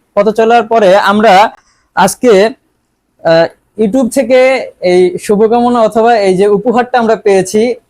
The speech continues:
এটা আপনারা হয়তো দেখেছেন। আহ,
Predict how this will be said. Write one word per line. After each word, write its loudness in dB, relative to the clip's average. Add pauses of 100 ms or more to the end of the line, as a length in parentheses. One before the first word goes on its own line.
(400)
এটা 2
আপনারা 0
হয়তো 0
দেখেছেন। 0
আহ, -6